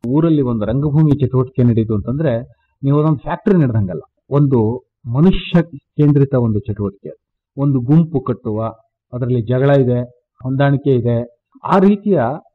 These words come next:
ಒಂದು ಸಮುದಾಯವನ್ನ ಕಟ್ಟುವ ಕ್ರಿಯೆ ಅದು ಆಗಿರ್ತದೆ. ಈಗ ಎಷ್ಟೋ ಊರುಗಳಲ್ಲಿ ರಂಗಭೂಮಿಯನ್ನು ಮಾಡೋದು ಒಂದು ಅತ್ಯುತ್ತಮವಾದ ಒಂದು ರಂಗ ಪ್ರದರ್ಶನ ತಯಾರಾಗ್ಬೇಕು ಅಂತಲ್ಲ, ಆ ಊರಿನವರು ಒಂದು ಸಾಮುದಾಯಿಕ ಕ್ರಿಯೆಯಲ್ಲಿ ತೊಡಗಬೇಕು ಅನ್ನೋ ಕಾರಣಕ್ಕೋಸ್ಕರ ರಂಗಭೂಮಿಯನ್ನು ನಾವು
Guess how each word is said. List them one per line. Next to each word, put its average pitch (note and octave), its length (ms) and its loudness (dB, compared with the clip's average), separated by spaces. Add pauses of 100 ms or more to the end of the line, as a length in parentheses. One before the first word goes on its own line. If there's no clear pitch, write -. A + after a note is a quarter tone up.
(160)
ಒಂದು D#3 260 0
ಸಮುದಾಯವನ್ನ F#3+ 800 2 (120)
ಕಟ್ಟುವ G3 360 0
ಕ್ರಿಯೆ D#3+ 320 0
ಅದು B2 360 -4 (240)
ಆಗಿರ್ತದೆ. G#2 760 -6 (200)
ಈಗ C3+ 60 2
ಎಷ್ಟೋ D3 260 0
ಊರುಗಳಲ್ಲಿ G3+ 580 2
ರಂಗಭೂಮಿಯನ್ನು F3+ 680 2
ಮಾಡೋದು D3+ 680 -2 (140)
ಒಂದು D#3 200 2
ಅತ್ಯುತ್ತಮವಾದ G3 680 0
ಒಂದು F3+ 320 0
ರಂಗ E3 280 -2 (680)
ಪ್ರದರ್ಶನ F3+ 440 0
ತಯಾರಾಗ್ಬೇಕು E3 580 0
ಅಂತಲ್ಲ, A2 260 -2 (220)
ಆ C3+ 140 -2
ಊರಿನವರು E3+ 560 0
ಒಂದು C#3+ 180 -2
ಸಾಮುದಾಯಿಕ F3 720 0
ಕ್ರಿಯೆಯಲ್ಲಿ E3 680 0
ತೊಡಗಬೇಕು E3+ 560 2
ಅನ್ನೋ E3+ 220 0
ಕಾರಣಕ್ಕೋಸ್ಕರ D3+ 760 -4
ರಂಗಭೂಮಿಯನ್ನು C3+ 560 0
ನಾವು G#2+ 360 -4